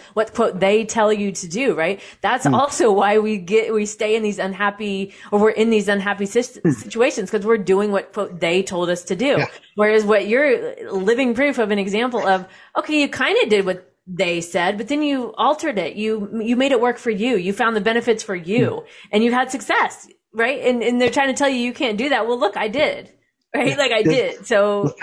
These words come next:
Speaker 2: Just 'cause everyone else is doing it doesn't mean it's the best way to do
Speaker 1: Right.
Speaker 2: something. Um,
Speaker 1: Right.
Speaker 2: things like, oh yeah, start, the big one, actually, if anyone listening who is gonna start a company, the big one that got me was always start going low prices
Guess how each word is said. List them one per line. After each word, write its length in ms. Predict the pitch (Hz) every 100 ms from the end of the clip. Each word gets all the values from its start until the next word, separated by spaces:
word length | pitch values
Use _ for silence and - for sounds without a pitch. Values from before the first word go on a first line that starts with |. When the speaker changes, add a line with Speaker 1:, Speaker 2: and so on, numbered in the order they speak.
| 160 -
Speaker 2:
Just 220 | 170 -
'cause 140 | 151
everyone 240 | 143 143 139
else 300 | 139 131 127
is 80 |
doing 200 | 123 139
it 140 | 120 120
doesn't 240 | 131 123
mean 220 | 127 123 -
it's 140 | -
the 100 | 123
best 320 | 123 117 -
way 100 | 117
to 160 | 110 -
do 100 | 135
Speaker 1:
Right. 80 | 131
Speaker 2:
something. 340 | 170 151 117 - _ 127
Um, 220 | 113 113
Speaker 1:
Right. 180 | 160 -
Speaker 2:
things 220 | 202 160
like, 140 | 160 160
oh 60 |
yeah, 140 | 139 127
start, 360 | - 139 131 - - - _ _ _ _ _ -
the 80 |
big 200 | 143 175
one, 120 | 147 107
actually, 340 | 135 117 147
if 60 | 156
anyone 320 | 156 135 131 _ - -
listening 380 | 139 - 139 120
who 80 |
is 100 | 120
gonna 160 | - 127
start 300 | - 143 143
a 40 |
company, 280 | - 107 113
the 80 | 107
big 200 | 135 135
one 120 | 123
that 100 | 113
got 220 | 180 180
me 160 | 131 113
was 180 | 110 - - -
always 320 | 139 139 127
start 320 | - 131 123 120
going 240 | 120 117
low 180 | 120 123
prices 480 | - 113 110 117